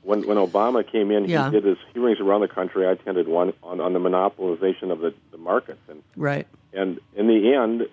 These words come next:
Speaker 1: they just jumped ship and they said, "We're not gonna do anything." The pressure from the corporate world was too great. They couldn't stand
Speaker 2: Yeah.
Speaker 1: up to it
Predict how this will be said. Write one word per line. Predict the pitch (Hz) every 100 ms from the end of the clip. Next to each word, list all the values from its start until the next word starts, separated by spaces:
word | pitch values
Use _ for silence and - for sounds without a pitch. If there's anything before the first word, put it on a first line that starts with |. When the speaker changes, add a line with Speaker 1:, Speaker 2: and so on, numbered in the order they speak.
| -
Speaker 1:
they | 95
just | 98 104 - _ _ _ _
jumped | 104 101 -
ship | 113 98
and | 87
they | 85 82 -
said, | 87
"We're | 87
not | 85
gonna | 87 85
do | 82
anything." | 90 87 - 67 -
The | 85
pressure | - 113 107 101
from | 90 92 85
the | 80 - _ _
corporate | 107 - 85
world | 85 90 82
was | 98 -
too | 85
great. | 85 95
They | -
couldn't | 80 92 90
stand | 98 90
Speaker 2:
Yeah. |
Speaker 1:
up | 95 -
to | 104
it | 107